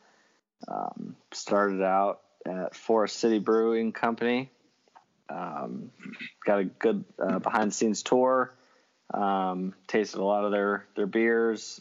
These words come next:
Uh, one of their, the owner's buddies owns a distillery in, um, in the Northeast Ohio area. Had some, had some good bourbon. Um,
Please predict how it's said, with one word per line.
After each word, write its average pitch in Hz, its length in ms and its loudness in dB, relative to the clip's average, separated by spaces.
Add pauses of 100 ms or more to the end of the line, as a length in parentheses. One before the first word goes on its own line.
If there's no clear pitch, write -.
(140)
Uh, 90 240 -8
one 95 240 0
of 98 60 0
their, 98 320 2 (540)
the 120 80 4
owner's 120 280 2
buddies 127 720 0 (440)
owns 104 260 -4
a 92 80 -4
distillery 110 680 2
in, 98 220 -2
um, 90 440 -8 (680)
in 104 100 0
the 101 60 0
Northeast 104 400 0
Ohio 101 360 2
area. 104 440 2
Had 101 220 -2
some, 92 340 -4 (220)
had 95 140 -2
some 92 120 -4
good 95 180 0
bourbon. 110 520 2 (580)
Um, - 320 -10